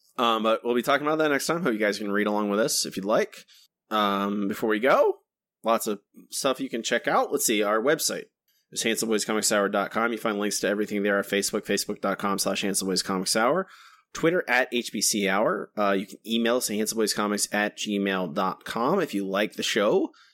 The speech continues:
please check out, no, please check out, please review us on Apple Podcasts or whatever podcast service you use. Give us a good review.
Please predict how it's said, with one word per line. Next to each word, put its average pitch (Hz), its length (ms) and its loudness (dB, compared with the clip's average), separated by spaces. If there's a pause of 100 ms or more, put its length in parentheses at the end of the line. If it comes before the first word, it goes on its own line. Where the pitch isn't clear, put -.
(220)
please 220 380 -2
check 165 320 -2
out, 147 300 2 (440)
no, - 100 -10
please - 240 -6
check - 160 -2
out, 98 140 -4
please 196 320 -2
review 185 560 2
us 143 360 2
on 101 360 0
Apple 95 240 -2
Podcasts 131 500 0
or 110 60 0
whatever 98 240 0
podcast 110 460 -2
service 104 300 0
you 104 80 -2
use. 190 340 0
Give 120 180 0
us 117 160 2
a 113 240 0
good 123 160 0
review. 113 460 2